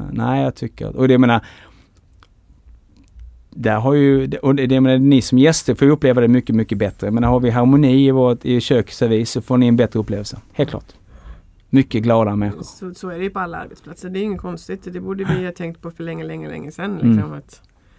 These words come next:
Speaker 2: det är såklart att om alla trivs på en arbetsplats att slutprodukten blir mycket bättre.
Speaker 1: Mm.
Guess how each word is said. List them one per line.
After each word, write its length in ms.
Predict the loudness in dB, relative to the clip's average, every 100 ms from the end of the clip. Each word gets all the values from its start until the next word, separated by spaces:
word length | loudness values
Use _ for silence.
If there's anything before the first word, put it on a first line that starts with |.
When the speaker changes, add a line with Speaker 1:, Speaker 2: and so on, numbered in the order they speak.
| _ -20 -18
Speaker 2:
det 60 |
är 40 | -16
såklart 300 | -12 -12 -12
att 120 | -14
om 120 | -14
alla 180 | -12 -14
trivs 360 | -12 -12 -12 -12
på 60 |
en 60 | -12
arbetsplats 600 | -12 -14 -16 -18 -18 -18
att 200 | -20 -20 -20 -20 _ -20 -20
slutprodukten 720 | -14 -14 -14 -18 -18 -14 -12
blir 100 | -12
mycket 220 | -14 -16
bättre. 320 | -20 -20 0
Speaker 1:
Mm. 160 | 0